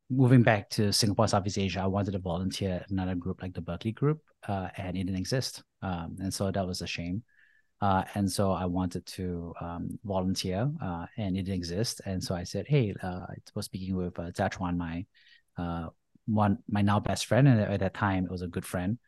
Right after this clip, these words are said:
Uh, and he said, "Yeah, why don't we make it happen?" And so we built at this, a point in time, it was a charity, a nonprofit,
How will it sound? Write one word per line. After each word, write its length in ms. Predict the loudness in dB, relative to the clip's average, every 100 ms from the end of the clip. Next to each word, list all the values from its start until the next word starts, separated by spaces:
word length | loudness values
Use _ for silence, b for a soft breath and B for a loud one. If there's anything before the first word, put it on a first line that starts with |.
| _ _ -4
Uh, 100 | -2
and 160 | 2 0
he 60 |
said, 180 | 0 0
"Yeah, 140 | 2 2
why 160 | 2
don't 100 | 2
we 120 | 2 0
make 200 | -2 -4
it 80 |
happen?" 360 | -6 -6 -4 -2
And 120 | -2
so 180 | -2 -4
we 180 | -2 0
built 300 | 2 2 0 -8
at 80 |
this, 180 | -6 -8 -10 -10
a 60 |
point 280 | -2 2 2
in 60 | 0
time, 340 | -4 -4 -4
it 60 | -4
was 120 | -6
a 60 | -4
charity, 440 | -2 -2 -4 -6
a 40 |
nonprofit, 600 | -4 -4 -6 -8 -8 -10